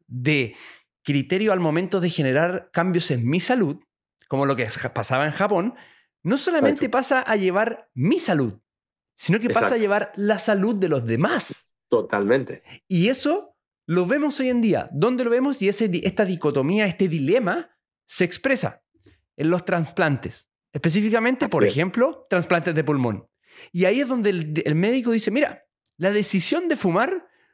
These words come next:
Speaker 1: no fue de la, de, de, no le pusieron una pistola en la cabeza para fumar. Sin embargo, si fumaste, no eres candidato para estar primero en la lista para un trasplante de pulmón".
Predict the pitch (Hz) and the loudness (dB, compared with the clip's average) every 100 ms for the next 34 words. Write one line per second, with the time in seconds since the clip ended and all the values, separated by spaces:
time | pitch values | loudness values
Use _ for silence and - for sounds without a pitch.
0 | _ 147 226 349 - - 285 302 160 127 | _ 0 0 0 -2 -2 0 2 0 0
1 | 120 113 - - - 147 147 117 139 131 | 0 -4 -10 -18 -6 -2 -2 0 0 -2
2 | - - 50 - 151 180 185 233 196 175 | -6 -16 -16 -10 -6 -2 0 0 0 -2
3 | 247 269 202 - 220 185 170 160 147 151 | 0 0 -2 -2 0 2 0 0 0 0
4 | 190 185 143 - 117 90 - _ _ _ | 0 0 -2 -2 -4 -4 -10 _ _ _
5 | _ _ - 185 208 190 135 110 - _ | _ _ -4 -2 2 2 0 -4 -8 _
6 | _ _ - 156 160 214 254 - 269 - | _ _ -4 -2 0 0 0 -4 -4 -8
7 | _ _ _ 185 220 247 254 262 - - | _ _ _ -2 0 0 0 0 -4 -6
8 | - 202 214 202 190 208 202 185 165 180 | -4 -2 2 2 2 0 0 -2 0 0
9 | 175 - 190 190 196 190 190 170 185 180 | 0 -2 0 2 2 2 2 0 -4 0
10 | 180 175 170 165 123 131 117 110 92 98 | 0 0 -2 0 0 0 0 -2 -2 -8